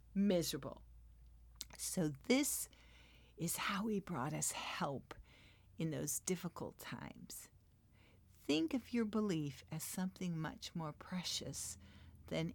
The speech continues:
any possible evaluation of gold. Remember that the fire does not destroy metal, it reveals it. So now, even gold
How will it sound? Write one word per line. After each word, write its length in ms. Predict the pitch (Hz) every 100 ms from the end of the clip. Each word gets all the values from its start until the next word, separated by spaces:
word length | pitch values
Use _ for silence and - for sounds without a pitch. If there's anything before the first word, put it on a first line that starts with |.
| -
any 520 | 180 196 220 220 247 247 -
possible 720 | - 208 190 - 196 - - - - - -
evaluation 1000 | 151 147 147 151 196 156 147 139 143 151
of 260 | 139 131 -
gold. 240 | 131 101 - - - -
Remember 580 | 180 202 226 294 269 240
that 200 | 226 202
the 100 | 214
fire 380 | - 185 - 185
does 240 | 180 -
not 280 | 190 170 -
destroy 480 | 175 - - 170 165
metal, 600 | 175 202 226 - 156 170 - -
it 220 | 165 - - - - - - 165
reveals 840 | 147 - 185 190 175 151 - -
it. 140 | 180 - - - - - - - - - - -
So 300 | - 190 175
now, 840 | 185 214 233 220 175 - - 226 - - - - -
even 520 | - 214 226 254 240 220
gold 500 | 214 226 214 -